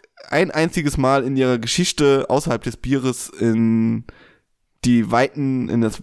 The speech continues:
in die weiten Teile der Welt geschleudert hat. Und zwar hat U-S-Präsident Ronald Reagan damals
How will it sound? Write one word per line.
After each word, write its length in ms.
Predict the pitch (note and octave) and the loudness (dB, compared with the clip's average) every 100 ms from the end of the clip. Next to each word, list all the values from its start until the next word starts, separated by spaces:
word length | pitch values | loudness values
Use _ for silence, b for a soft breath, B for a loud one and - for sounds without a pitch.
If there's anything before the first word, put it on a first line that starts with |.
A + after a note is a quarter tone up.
| - | -6
in 220 | F#2 G2+ | -4 0
die 180 | A2+ A2 | 0 0
weiten 200 | C3+ A#2+ | 0 -2
Teile 260 | - C#3+ B2+ | -2 0 2
der 120 | A#2 | 2
Welt 160 | A2+ A#2 | 0 -2
geschleudert 480 | B2 - G#2 A2 C#3 | -4 -2 0 0 -2
hat. 180 | C3 - B B B B - | -6 -8 B B B B -6
Und 140 | D#3+ | -4
zwar 200 | D#3+ F3 | -2 -2
hat 320 | F3 E3+ - | -2 -6 -8
U-S-Präsident 680 | E2+ C#3+ - - F#3 E3 D#3 | -6 -2 -2 -2 -2 0 0
Ronald 340 | A#2 D#3+ G#3+ D#3 | 0 0 0 0
Reagan 520 | A#2 A#2 A2 G#2 - | 0 0 -2 -6 -4
damals 540 | - A#2 B2 F#3+ - | -2 0 -2 -2 -8